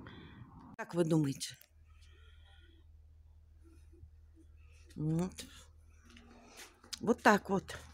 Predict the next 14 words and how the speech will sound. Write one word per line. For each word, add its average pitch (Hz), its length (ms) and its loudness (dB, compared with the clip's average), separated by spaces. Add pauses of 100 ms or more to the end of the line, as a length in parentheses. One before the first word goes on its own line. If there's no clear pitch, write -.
(440)
Вот - 180 2
такая 247 340 10
у 233 100 12
нас 214 220 12
собака. 180 680 6 (1600)
А 156 100 2
раньше 220 400 8
он 190 160 10
залезал 196 560 10
вот 175 220 8
там 175 240 10
за 165 160 12
этим 170 300 10
сараем 180 840 10